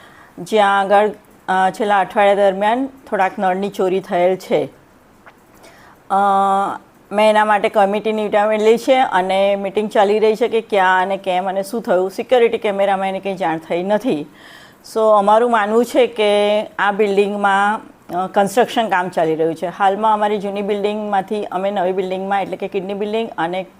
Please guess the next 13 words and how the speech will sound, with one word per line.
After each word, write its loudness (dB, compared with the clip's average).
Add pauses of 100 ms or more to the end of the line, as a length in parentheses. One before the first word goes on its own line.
(480)
જૂની 2
કોવિડ 0
બિલ્ડિંગ 2
તરીકે 2
જાણીતી 0
સ્ટેમ -4
સેલ -2
બિલ્ડિંગમાં -2
શિફ્ટ -8
કરવાની 0
તૈયારીમાં 0
છે. -16 (680)
So, 0